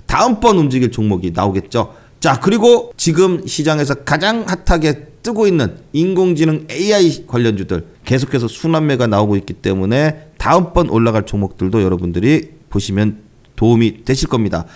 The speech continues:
자, 거기에 삼월 달에 리오프닝 관련주가 또 떠요. 왜냐? 중국 양회가 삼월 달 초에 열리기 때문에 이제 또 리오프닝 관련주에 관심을 가져야 될 때입니다. 그래서 이 모든 자료를 리포트해서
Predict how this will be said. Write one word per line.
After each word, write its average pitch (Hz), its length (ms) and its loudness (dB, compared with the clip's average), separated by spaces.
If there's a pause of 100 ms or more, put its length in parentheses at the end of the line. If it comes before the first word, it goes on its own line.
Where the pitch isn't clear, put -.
(220)
자, 139 220 2
거기에 160 640 2 (160)
삼월 175 400 -2
달에 131 360 0 (260)
리오프닝 208 580 2
관련주가 110 560 0
또 98 100 -4
떠요. 104 400 -2
왜냐? 117 480 0 (180)
중국 131 560 2
양회가 151 400 4
삼월 143 340 0
달 107 300 0
초에 101 360 0
열리기 98 320 0
때문에 98 600 -4
이제 104 280 -4
또 98 120 -2
리오프닝 107 480 -2
관련주에 95 540 -4
관심을 95 420 -8
가져야 101 300 -4
될 90 100 -4
때입니다. 85 400 -10 (300)
그래서 143 160 0
이 190 400 2
모든 185 580 2
자료를 190 680 2 (120)
리포트해서 151 1160 0